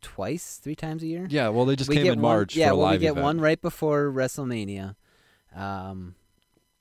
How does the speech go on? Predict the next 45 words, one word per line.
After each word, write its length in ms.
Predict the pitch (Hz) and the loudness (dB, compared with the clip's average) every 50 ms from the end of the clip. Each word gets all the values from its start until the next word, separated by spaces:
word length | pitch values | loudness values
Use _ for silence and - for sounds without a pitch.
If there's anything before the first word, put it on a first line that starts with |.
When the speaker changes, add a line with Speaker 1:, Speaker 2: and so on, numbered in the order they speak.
| _ _ | _ _
Speaker 1:
and 100 | 113 107 | -12 -10
then 160 | 110 110 107 | -8 -6 -6
we 100 | 110 110 | -6 -6
get 220 | 101 - 117 113 110 | -4 -4 -6 -4 -4
one 160 | 120 113 110 | -6 -8 -8
in 60 | 104 | -8
the 80 | 92 87 | -8 -12
fall, 680 | - - - - - - - 98 98 104 104 95 87 | -14 -20 -20 -20 -20 -14 -10 -8 -6 -6 -6 -8 -8
I 140 | 87 87 82 | -10 -12 -14
think, 340 | - - 90 85 82 - - | -14 -16 -18 -18 -18 -18 -20
or 200 | 87 85 82 82 - _ _ _ | -18 -18 -18 -18 -20 _ _ _
summer. 460 | - - - 95 92 95 90 82 76 - _ _ _ _ _ _ _ - | -20 -18 -16 -14 -12 -12 -12 -14 -16 -18 _ _ _ _ _ _ _ -10
Speaker 2:
I 60 | 123 | -10
think 300 | - - 156 165 151 - | -4 -2 -2 -2 0 -2
I 60 | 156 | -2
saw, 680 | 143 - - - 143 139 139 135 131 127 123 120 117 113 - _ _ _ - _ | -2 -2 0 0 2 4 4 4 4 4 4 2 2 0 -4 _ _ _ -20 _
'cause 200 | - - 127 110 98 | -4 -4 -4 -2 0
they, 320 | 120 117 110 110 107 107 | 0 0 0 0 0 -2
um, 440 | 98 101 98 92 92 87 85 87 - _ _ _ - | -2 -2 -4 -4 -6 -8 -10 -14 -16 _ _ _ -2
there 120 | 135 135 | 0 0
was 120 | 131 117 | 0 0
this 160 | 120 127 107 - | -2 -4 -2 -2
one 200 | 110 120 123 113 | -2 -2 -2 -2
thing 300 | - - 117 113 107 107 | -2 -2 -2 -2 0 0
about, 280 | 101 101 98 98 90 | 0 2 0 0 0
like, 140 | 92 95 - | -2 -4 -4
a 80 | 98 92 | -6 -8
court 300 | - - 107 107 107 - | -2 0 0 0 2 0
document 500 | 123 117 120 - - 120 120 117 107 - | 0 0 0 0 -2 -2 -2 -2 -4 -2
showed 220 | - 107 98 95 | 0 0 0 2
their 140 | 95 92 87 | 2 0 2
whole 200 | 85 101 101 101 | 2 2 2 2
entire 360 | 95 90 - 107 104 95 90 | 0 0 0 0 0 0 -2
year 340 | 92 92 110 117 107 92 90 | -2 0 0 2 2 0 -2
schedule. 420 | - - - 120 117 98 - 139 | -4 -2 -2 0 0 0 0 0
Speaker 1:
Oh, 40 | 143 | 0
really? 260 | 123 117 123 127 95 87 | 0 -2 -4 -6 -6 -8
Okay. 340 | 101 113 - - 85 85 - _ _ | -12 -12 -12 -14 -16 -16 -16 _ _
Speaker 2:
And 80 | 101 98 | -4 -2
I 40 | 98 | 0
wanna 240 | 101 110 120 127 | 2 2 2 0
say 220 | 120 - - 123 117 | 0 0 0 0 0
it's, 160 | 110 - - | 0 0 0
like, 200 | 110 104 98 - _ _ | 0 0 -2 -4 _ _
December. 1000 | - 101 95 - - - 104 98 104 101 92 95 90 87 87 85 87 87 87 90 | -8 -8 -8 -8 -4 -2 0 0 0 2 2 2 2 2 2 0 -2 -4 -6 -8